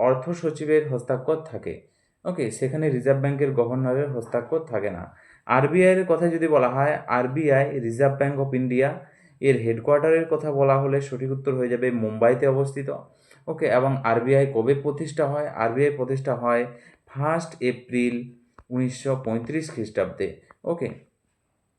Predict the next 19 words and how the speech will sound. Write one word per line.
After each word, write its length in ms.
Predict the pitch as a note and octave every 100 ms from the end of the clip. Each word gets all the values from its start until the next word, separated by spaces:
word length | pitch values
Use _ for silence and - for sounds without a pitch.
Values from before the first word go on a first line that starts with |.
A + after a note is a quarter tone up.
| _ _ _ _ _ _ _ _ _ _ _ _ _ _ _ _ _ _ -
নেক্সট 300 | C3 F3 -
হলো 120 | F3+ F3+ F3+
তিন 120 | C#3 D3
নাম্বার 240 | E3 F3 E3+
প্রশ্ন, 240 | A#2 G#2+ C3 E3 - _ _ _ _ _ _ _ _ _ _
আগুন 360 | A#2 C3 D3+ F#3 E3+
নিভাতে 320 | C3+ D3 D#3 D#3 D3
কোন 160 | E3 D#3+
গ্যাস 180 | A#2+ A#2+ B2+ A#2
ব্যবহার 340 | A2 A2 A#2+ A#2+
করা 160 | C3 C#3
হয়? 220 | C3 F2 - - _ _ _ _ _ _ _ _ _ _ _ _ _ _ _ _ _ _ _ _ _ _ _ _ - -
সঠিক 260 | D#3 F#3 F#3+
উত্তর 160 | F#3 E3+
হয়ে 140 | D#3
যাবে 120 | D3 C#3+ -
অপশন 240 | A#2 - D3+ C#3+
বি, 80 | F3+ D#3
কার্বন 280 | A#2 B2